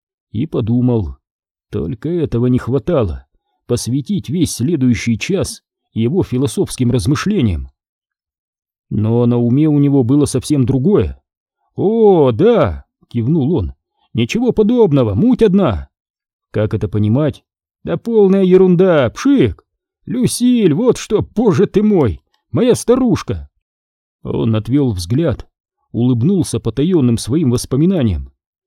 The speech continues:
"Давненько это было, я вам скажу, и она больше не моя старушка. С тех пор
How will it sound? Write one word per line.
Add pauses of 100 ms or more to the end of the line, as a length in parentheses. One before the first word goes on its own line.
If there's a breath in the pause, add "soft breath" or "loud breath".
(240)
"Давненько
это
было,
я
вам
скажу, (340)
и
она
больше
не
моя
старушка. (560)
С
тех
пор